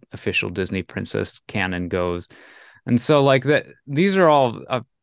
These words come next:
pretty well fleshed out characters. They're not nearly as, um, arch and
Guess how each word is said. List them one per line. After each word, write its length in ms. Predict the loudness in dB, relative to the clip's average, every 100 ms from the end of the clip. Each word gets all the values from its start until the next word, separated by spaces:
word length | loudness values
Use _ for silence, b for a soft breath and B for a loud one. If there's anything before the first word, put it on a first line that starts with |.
| _
pretty 240 | 0 2
well 320 | 2 4 2 0
fleshed 400 | -2 -2 -2 -6
out 200 | -6 -8
characters. 1080 | -6 -4 -4 -4 -6 -4 -6 -8 -10 -12 -4
They're 160 | 2 4
not 240 | 6 4
nearly 680 | 4 4 4 4 4 4 4
as, 520 | 2 2 0 -2 -2
um, 460 | -2 0 -4 -6 -12 b b b b b b _ _ _ _ _ -8
arch 500 | 0 0 0 -4 -4
and 540 | -2 -2 -4 -6 -10